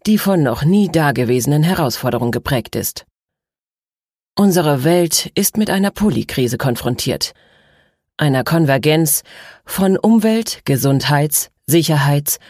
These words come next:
und sozialen Krisen. Herausforderungen wie die Klimakrise,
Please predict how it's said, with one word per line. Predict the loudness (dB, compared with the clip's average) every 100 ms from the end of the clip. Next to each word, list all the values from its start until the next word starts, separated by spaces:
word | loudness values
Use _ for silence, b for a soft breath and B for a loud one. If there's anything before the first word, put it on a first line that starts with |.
| B B B
und | 0 0
sozialen | 0 -2 0 0 0 0
Krisen. | 0 -2 -2 -4 -10 _ _ _ _ _ _ _ _ _ _ _ _
Herausforderungen | 0 2 2 2 0 -2 0 0 2 2 2 0 -2
wie | -4
die | -4
Klimakrise, | -2 2 2 2 0 0 2 0